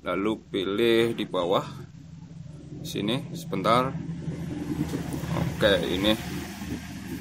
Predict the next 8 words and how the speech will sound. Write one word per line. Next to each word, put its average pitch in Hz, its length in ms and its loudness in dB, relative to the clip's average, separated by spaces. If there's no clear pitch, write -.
Google 135 640 6
Akun 135 1040 2
Manager. 117 640 2
Nah, 98 320 -2
di 95 100 -4
sini 113 240 -4
Anda 110 240 2
pilih 107 440 -2